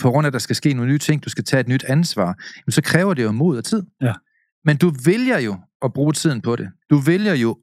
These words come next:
Speaker 1: at være modig. Du tør jo at miste fodfæste.
Speaker 2: Ja, ja.
Speaker 1: Og det tror jeg mange gange, det er, fordi du har fået et hundrede gange stærkere mindset.
Speaker 2: Jamen, det tror jeg også, man kan sige... Øh, nu har der jo så været flere gange der, hvor jeg ligesom har lagt planen om
Speaker 1: Mhm.
Speaker 2: af forskellige årsager.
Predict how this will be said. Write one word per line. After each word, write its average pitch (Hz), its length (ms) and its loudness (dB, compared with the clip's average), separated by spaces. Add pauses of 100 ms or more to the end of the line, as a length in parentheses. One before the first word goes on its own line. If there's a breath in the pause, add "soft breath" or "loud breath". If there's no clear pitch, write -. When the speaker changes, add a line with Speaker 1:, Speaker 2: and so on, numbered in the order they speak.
Speaker 1:
at 120 160 2
være 110 180 2
modig. 123 600 0 (160)
Du 139 80 4
tør 160 320 2
jo 147 180 0
at 117 80 -4
miste 117 240 -2
fodfæste. 156 480 0
Speaker 2:
Ja, 151 60 4
ja. 104 160 -2 (340 loud breath)
Speaker 1:
Og 117 80 2
det 185 120 4
tror 180 200 0
jeg 139 140 0
mange 131 220 0
gange, 131 180 0
det 139 60 -2
er, 131 60 0
fordi 131 200 -2
du 117 80 2
har 110 40 0
fået 135 300 0
et 117 240 -2 (720)
hundrede 208 300 4
gange 98 180 -6
stærkere 92 400 -4
mindset. - 220 -14 (260)
Speaker 2:
Jamen, 117 120 -4
det 123 100 -2
tror 143 200 0
jeg 131 60 0
også, 139 200 -2
man 135 120 0
kan 123 100 -2
sige... 143 360 0
Øh, 107 500 -2 (400)
nu 147 60 4
har 147 60 4
der 143 80 0
jo 120 60 -2
så 135 120 -2
været 135 220 0
flere 139 140 0
gange 127 300 0
der, 120 80 2
hvor 120 160 0
jeg 117 40 0
ligesom 127 180 0
har 120 40 0
lagt 101 180 -4
planen 120 260 0
om 120 160 0 (420)
Speaker 1:
Mhm. 113 220 2
Speaker 2:
af 92 80 2
forskellige 117 440 0
årsager. 110 520 0